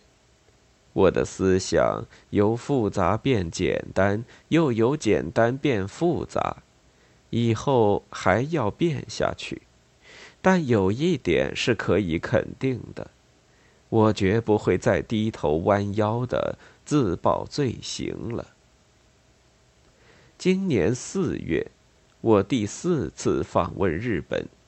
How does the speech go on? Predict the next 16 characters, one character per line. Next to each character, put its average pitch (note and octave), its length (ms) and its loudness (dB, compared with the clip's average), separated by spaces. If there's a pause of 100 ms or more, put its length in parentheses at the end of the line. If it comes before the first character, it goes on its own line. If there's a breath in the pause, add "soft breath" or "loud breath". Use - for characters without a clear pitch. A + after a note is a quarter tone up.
(460)
看 G2+ 400 0
见 E2+ 260 2
一 E2+ 120 -2
个 F2+ 160 2
光 G2+ 340 2
怪 G2 240 2
陆 G#2 280 0
离 C2 340 -4
的 B2+ 120 -6
世 - 360 -6
界。 - 240 -6 (960 soft breath)
相 F3+ 340 0
隔 C3 240 4
十 B2 340 0
七 F3+ 420 -2
年， F2 460 -2